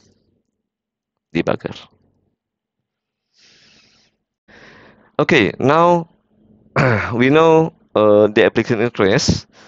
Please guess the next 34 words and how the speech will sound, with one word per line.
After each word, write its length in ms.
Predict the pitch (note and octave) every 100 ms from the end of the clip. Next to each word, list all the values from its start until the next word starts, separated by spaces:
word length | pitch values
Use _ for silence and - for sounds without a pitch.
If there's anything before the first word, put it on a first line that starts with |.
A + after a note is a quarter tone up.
| - -
So, 520 | - A#2 A#2 A2+ A2+
uh, 540 | B2 - G#2 G#2 G2+ G#2
now 480 | B2+ B2+ B2+ B2 F#2
I 160 | - G2+
will 220 | G#2 G#2
try 360 | - G#2+ G#2+ G#2 -
to, 80 | F2+ F2+ E2+
uh, 440 | - F2 F2 F2 D#2+
we're 80 | F#2
gonna 400 | G2 F#2+ G2 G2 - -
do 280 | A2+ A2+ A2+
the 120 | F#2+
next 420 | F2 F2+ F#2+ - -
step, 320 | - G2 - - - _
all 80 | -
right? 320 | E2 F2 C3 - _ -
Okay. 400 | F2 F#2+ F2+ - _ - - - - _ -
So 380 | - A2+ A#2 -
we 180 | A#2+ A#2+
know 300 | A#2+ C#3 C#3+
that 180 | A#2 G2 _ _ _ -
our 220 | G2+ B2 B2+
application 760 | A#2+ A#2+ G#2+ G#2 F#2+ G#2 G2+ F#2+
in 200 | F2 F#2+
here, 300 | - F2+ F2
they 160 | E2 D#2+
cannot 300 | F#2 G2 -
handle 560 | G#2 G2+ F#2+ F#2 F#2
the 120 | F2 F2+
data 480 | F2+ - F2 D#2+ D2
more 320 | G#2 A#2 A#2 -
than 280 | - - - _ -
<clears throat> 360 | F3+ D#3+ C3 F#2+
two 280 | C3+ C#3 C#3